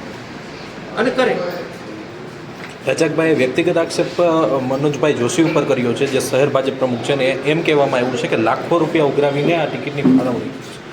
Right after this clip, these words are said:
Speaker 2: શું કહેવું?
Speaker 1: એ વાતમાં કોઈ પણ તથ્ય નથી.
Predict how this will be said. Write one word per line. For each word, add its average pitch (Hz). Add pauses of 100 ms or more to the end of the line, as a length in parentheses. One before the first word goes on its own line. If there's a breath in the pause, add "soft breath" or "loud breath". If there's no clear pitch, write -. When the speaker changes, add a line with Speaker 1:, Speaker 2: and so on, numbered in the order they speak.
(320)
Speaker 2:
શું 123
કહેવું? -
Speaker 1:
એ 208
વાતમાં 214
કોઈ 185
પણ 208
તથ્ય 196
નથી. 202